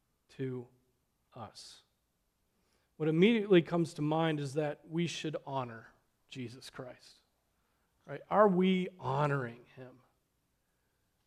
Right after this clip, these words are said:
Ryle says, "Christ is the meeting point between the Trinity and the sinner's soul."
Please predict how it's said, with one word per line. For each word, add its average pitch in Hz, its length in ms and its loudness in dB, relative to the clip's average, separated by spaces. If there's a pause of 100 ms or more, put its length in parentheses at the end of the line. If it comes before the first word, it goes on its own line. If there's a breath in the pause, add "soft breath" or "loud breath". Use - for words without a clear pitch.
(100)
Ryle 180 320 8
says, 170 260 -4
"Christ 190 460 6
is 151 140 -6
the 160 100 2
meeting 175 380 8
point 156 300 -2
between 147 340 -4
the 131 60 -6
Trinity 180 520 0
and 143 100 -2
the 135 60 -10
sinner's 143 400 -10
soul." 113 340 -14